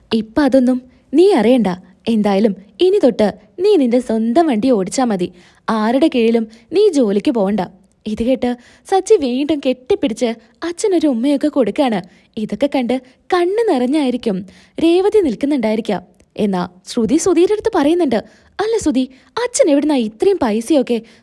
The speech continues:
ഈ കാറ് തിരികെ വാങ്ങിക്കൊടുക്കാന് ഒരു നാല് നാലര ലക്ഷം രൂപയായി കാണും. പിന്നെ അമ്മയുടെ ആഭരണങ്ങളൊക്കെ എടുത്തു കൊടുത്തു. ഇതിന് മാത്രം പൈസ അച്ഛൻ എവിടുന്നാ?"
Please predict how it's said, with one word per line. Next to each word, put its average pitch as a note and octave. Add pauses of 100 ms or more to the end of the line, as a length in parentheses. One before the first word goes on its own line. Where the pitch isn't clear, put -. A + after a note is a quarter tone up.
(220)
ഈ G#3
കാറ് C#4+
തിരികെ D#4
വാങ്ങിക്കൊടുക്കാന് E4+
ഒരു G#4+
നാല് C#4+
നാലര G4+
ലക്ഷം D#4
രൂപയായി D#4+
കാണും. A3+ (360)
പിന്നെ A3+ (220)
അമ്മയുടെ A3
ആഭരണങ്ങളൊക്കെ D#4
എടുത്തു F4+
കൊടുത്തു. F4 (300)
ഇതിന് A4+
മാത്രം C5
പൈസ A#3+
അച്ഛൻ F4
എവിടുന്നാ?" C#4